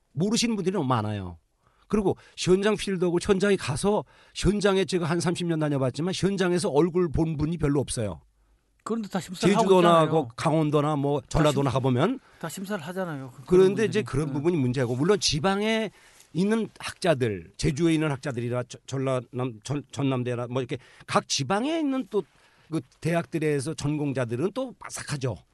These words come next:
Speaker 1: 자기, 그러니까 전체 팔도굿을, 음, 박학다식할 수가 없어요. 그런 약점이 있죠. 그래서 저는 이런 부분에서는 평가위원단을 광범위하게 좀 넓혀야 된다. 심사위원이 너무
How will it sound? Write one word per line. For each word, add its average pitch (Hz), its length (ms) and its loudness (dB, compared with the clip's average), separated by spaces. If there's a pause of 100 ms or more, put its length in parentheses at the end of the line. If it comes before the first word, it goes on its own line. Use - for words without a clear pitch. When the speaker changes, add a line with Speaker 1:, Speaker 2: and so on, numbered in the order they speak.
(180)
Speaker 1:
자기, 131 380 -6 (160)
그러니까 170 280 -2 (380)
전체 180 380 -2
팔도굿을, 170 1080 -6 (120)
음, 98 520 -8 (140)
박학다식할 - 680 -8
수가 107 220 -10
없어요. 139 680 -2 (280)
그런 143 220 0
약점이 160 320 -8
있죠. 123 160 -6
그래서 135 300 0 (420)
저는 190 240 2
이런 143 260 2
부분에서는 117 640 -2 (380)
평가위원단을 143 1300 4 (400)
광범위하게 160 720 4
좀 117 100 -4
넓혀야 170 380 6
된다. 113 540 -2 (100)
심사위원이 156 520 -2
너무 175 320 -4